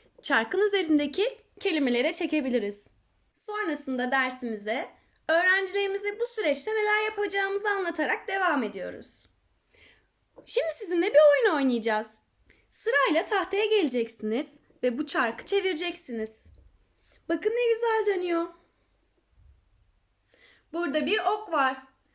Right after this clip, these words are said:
Çarkın durduğu yerde ok nereyi gösteriyorsa orada yazan kelimeyi okuyacaksınız. Okuduktan sonra da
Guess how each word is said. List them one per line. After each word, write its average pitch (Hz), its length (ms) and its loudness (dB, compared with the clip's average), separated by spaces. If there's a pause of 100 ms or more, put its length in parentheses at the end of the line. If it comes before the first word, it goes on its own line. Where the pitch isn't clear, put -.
(280)
Çarkın 294 560 -2
durduğu 339 420 2
yerde 254 680 -2 (220)
ok 415 280 0
nereyi 523 380 2
gösteriyorsa 240 1040 -2 (520)
orada 554 300 2
yazan 262 560 -2
kelimeyi 392 460 2
okuyacaksınız. 240 1000 -2 (760)
Okuduktan 302 500 2
sonra 233 460 -2
da 311 260 0